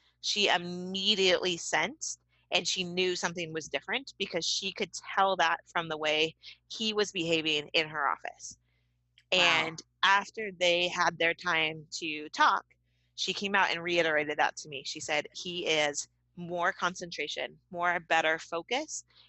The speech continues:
Speaker 2: Mm-hmm.
Speaker 1: and he's content doing the one thing instead of trying to be involved in anything else, that every, anything and everything that's going on in the room." She said, "He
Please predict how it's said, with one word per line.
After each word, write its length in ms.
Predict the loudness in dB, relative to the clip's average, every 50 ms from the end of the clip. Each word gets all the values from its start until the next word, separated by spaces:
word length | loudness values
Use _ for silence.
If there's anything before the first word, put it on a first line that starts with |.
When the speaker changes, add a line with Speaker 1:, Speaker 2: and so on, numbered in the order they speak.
| _ 0
Speaker 2:
Mm-hmm. 40 | 0 2
Speaker 1:
and 160 | 2 0 -4 -8 -12
he's 300 | -10 -8 -6 -6 -6 -6
content 720 | -6 -6 -6 -6 -10 -10 -8 -4 -4 -4 -4 -6 -10 -16 -20 _ _ _ _ _ _ _ -12 -8
doing 380 | -6 -4 -2 -2 -2 -2 0
the 100 | -2 -2
one 280 | -2 0 0 0 0 -2
thing 220 | -2 -4 -2 -2 -2
instead 300 | -4 -4 -4 -2 -2 -2
of 100 | -2 -2
trying 320 | -4 -4 -4 -4 -4 -4 -8
to 140 | -10 -12 -10
be 300 | -6 -4 -4 -4 -6 -8 _ _ _ _ _ _ _ _ -6
involved 360 | -2 0 2 2 2 2 -2
in 80 | -2 0 0
anything 420 | 0 0 -2 -4 -4 -6 -4 -4
else, 200 | -4 -6 -6 -6
that 120 | -8 -8 -2 _ 0
every, 280 | 2 2 2 0 0 0 0
anything 360 | 2 2 0 -2 -2 -4 -2
and 80 | -2 -2
everything 280 | -2 -4 -6 -6 -10
that's 160 | -12 -12 -10 -10
going 180 | -12 -10 -8
on 140 | -6 -8 -8
in 60 | -8 -12
the 80 | -10
room." 300 | -8 -6 -6 -6 -6 -8 _ _ _ _ -20 -20 _ _
She 120 | -12 -8 -2
said, 160 | -2 -2 0
"He 520 | -2 -4 -6 -4 -2 -2 -2 -2 -4 -6